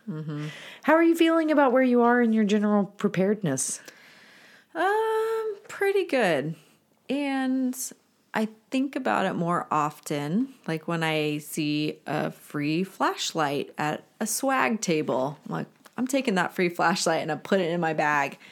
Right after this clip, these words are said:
Speaker 1: Melanie had, like, four or five flashlights in her bag. I'm like, "Why
Speaker 2: <laughs>
Speaker 1: not?"
Speaker 2: She did have a bunch of
Speaker 1: Why
Speaker 2: flashlights.
Speaker 1: not?
Speaker 2: Absolutely.
Speaker 1: Yeah. Um,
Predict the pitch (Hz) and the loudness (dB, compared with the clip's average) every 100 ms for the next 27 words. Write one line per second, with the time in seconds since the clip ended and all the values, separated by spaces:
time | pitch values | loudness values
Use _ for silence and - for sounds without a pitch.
0 | - - - 196 226 277 254 202 175 165 | -20 -14 0 2 4 4 4 4 2 -2
1 | - - 180 185 196 185 165 170 156 156 | -6 0 2 2 0 2 0 0 0 0
2 | 185 147 147 156 151 156 165 147 151 151 | 0 -4 -4 -4 -4 0 0 0 -2 -6
3 | 151 165 349 208 160 302 - 359 320 214 | -4 -2 0 0 0 2 4 4 6 6
4 | - 285 208 233 180 220 233 175 175 - | 6 6 4 4 4 4 4 4 4 4
5 | 370 214 156 196 190 127 - - - - | 4 4 4 4 2 0 -2 -10 -16 -2
6 | 185 190 175 190 175 165 143 147 226 208 | 2 2 4 2 4 4 4 2 2 2
7 | 160 - - 202 190 180 175 170 | 2 -2 0 2 4 2 0 -2